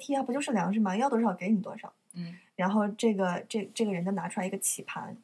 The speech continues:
Speaker 2: 哦。
Speaker 1: 说：“你只要把这个棋盘装满就好。”
Speaker 2: 嗯。
Speaker 1: 装棋盘的规则是：你在第一个格子装一粒米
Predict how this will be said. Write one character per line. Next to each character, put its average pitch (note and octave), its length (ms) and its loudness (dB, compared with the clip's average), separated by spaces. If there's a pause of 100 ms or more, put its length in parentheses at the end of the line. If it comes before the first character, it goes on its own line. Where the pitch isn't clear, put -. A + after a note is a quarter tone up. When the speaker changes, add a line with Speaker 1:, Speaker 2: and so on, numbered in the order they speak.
(360)
Speaker 2:
哦。 E3 140 -2
Speaker 1:
说 F#3+ 300 0 (880)
：“你 B3 120 0
只 A3+ 120 4
要 A3+ 80 6
把 G#3 100 6
这 G#3+ 100 0
个 G#3+ 80 2
棋 G#3+ 140 0
盘 A3+ 220 6
装 B3+ 180 4
满 - 160 0
就 - 140 -8
好。” - 220 -14 (240)
Speaker 2:
嗯。 - 20 -20
Speaker 1:
装 C#4+ 200 6
棋 - 160 2
盘 A3 160 2
的 G#3+ 80 2
规 A#3 240 6
则 F#3+ 160 -2
是： - 140 -4
你 F3+ 60 -2
在 F#3+ 120 2
第 B3 140 -8
一 B3+ 60 -8
个 A#3 80 2
格 F3+ 180 -2
子 G3 100 0
装 A3 260 2
一 G3 120 -2
粒 A3+ 220 4
米 A3 240 -4